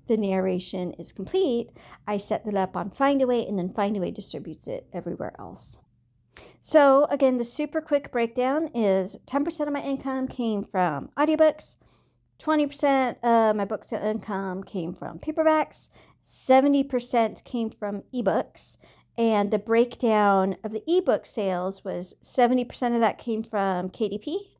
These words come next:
and thirty percent of my ebook sales came from the wide stores. I'm really happy with those results.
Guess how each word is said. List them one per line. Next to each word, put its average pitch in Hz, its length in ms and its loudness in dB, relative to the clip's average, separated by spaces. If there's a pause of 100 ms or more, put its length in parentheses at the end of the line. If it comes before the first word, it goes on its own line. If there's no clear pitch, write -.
(100)
and 190 260 -2
thirty 220 460 0
percent 208 380 -4
of 190 60 0
my 180 60 0
ebook 185 320 -8
sales 180 440 -6
came 185 360 -6
from 165 480 -4 (380)
the 175 100 -6
wide 123 360 -6
stores. - 540 -12 (1160)
I'm 233 320 4
really 254 240 2
happy 277 720 -4
with 208 240 -6
those 277 220 -4
results. 311 360 -4